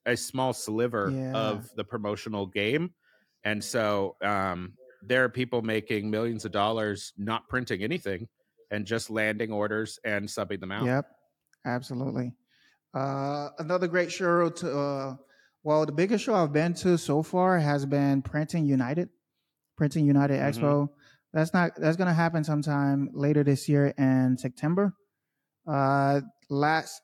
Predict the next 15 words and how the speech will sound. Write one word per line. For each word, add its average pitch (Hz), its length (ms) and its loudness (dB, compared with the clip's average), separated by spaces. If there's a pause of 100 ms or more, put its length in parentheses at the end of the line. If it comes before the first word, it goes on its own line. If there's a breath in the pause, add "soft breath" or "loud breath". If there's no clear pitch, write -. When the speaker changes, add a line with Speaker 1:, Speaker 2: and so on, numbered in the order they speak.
(140)
Speaker 2:
this 185 380 4
year 180 160 6
they 160 100 6
had 165 220 4
it 151 100 6
in 143 200 4 (180)
Atlanta, 143 560 0
Georgia. 165 600 4 (600)
Next 147 340 -2
year 160 500 6
they're 147 120 4
gonna 143 180 6
have 139 360 2
it 139 200 2 (100)
in, 131 580 2